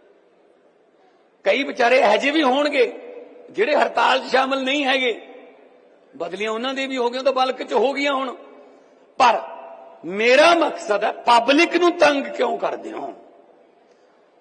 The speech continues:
ਤੁਸੀਂ? ਲੋਕਾਂ ਨੂੰ ਤੰਗ ਕਰਕੇ ਸਰਕਾਰ ਤੇ ਦਬਾਅ ਬਣਾਉਂਦੇ ਹੋ, ਇਹ ਤਾਂ ਨਹੀਂ ਚੱਲੂਗਾ ਜੀ ਇੱਥੇ। ਫਿਰ ਇਹ ਤੁਸੀਂ ਹਰ ਰੋਜ਼ ਹੀ ਕ-, ਕਰੀ ਜਾਇਆ ਕਰੋਗੇ, "ਆਹ ਬੰਦ ਹੈ ਜੀ, ਅੱਜ ਇੱਥੇ ਧਰਨਾ ਹੈ ਜੀ, ਅੱਜ ਇੱਥੇ ਬੰਦ ਹੈ ਜੀ, ਅੱਜ ਹੜਤਾਲ ਹੈ ਜੀ।" ਕੀ ਹੈ ਯਾਰ,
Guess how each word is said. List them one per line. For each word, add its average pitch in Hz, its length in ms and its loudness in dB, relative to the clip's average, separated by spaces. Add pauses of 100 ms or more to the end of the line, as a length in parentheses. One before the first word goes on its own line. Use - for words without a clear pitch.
ਤੁਸੀਂ? 254 260 -2
ਲੋਕਾਂ 262 500 2
ਨੂੰ 311 120 2
ਤੰਗ 254 320 0
ਕਰਕੇ 262 480 2
ਸਰਕਾਰ 240 520 0
ਤੇ 277 140 0
ਦਬਾਅ 277 300 4
ਬਣਾਉਂਦੇ 302 360 2
ਹੋ, 320 140 0 (520)
ਇਹ 214 100 2
ਤਾਂ 208 140 -8
ਨਹੀਂ 143 100 -10
ਚੱਲੂਗਾ 107 340 -10
ਜੀ 120 100 -8
ਇੱਥੇ। 139 220 -12
ਫਿਰ 143 120 -12 (680)
ਇਹ 190 120 -4
ਤੁਸੀਂ 196 220 -4 (320)
ਹਰ 123 60 -8
ਰੋਜ਼ 131 260 -8
ਹੀ 170 60 -12
ਕ-, 170 120 -14
ਕਰੀ 180 360 -8
ਜਾਇਆ 196 180 0
ਕਰੋਗੇ, 214 360 -6 (640)
"ਆਹ 175 220 2
ਬੰਦ 156 340 -8
ਹੈ 175 120 -4
ਜੀ, 175 280 -6
ਅੱਜ 160 140 -8
ਇੱਥੇ 165 180 -10
ਧਰਨਾ 151 500 -8
ਹੈ 170 80 -6
ਜੀ, 170 240 -6
ਅੱਜ 151 140 -10
ਇੱਥੇ 160 240 -8
ਬੰਦ 139 400 -10
ਹੈ 165 100 -4
ਜੀ, 165 160 -8
ਅੱਜ 151 140 -12
ਹੜਤਾਲ 143 480 -10
ਹੈ 269 60 -10
ਜੀ।" 101 140 -14 (340)
ਕੀ 160 240 -8
ਹੈ 190 80 -6
ਯਾਰ, 185 240 -14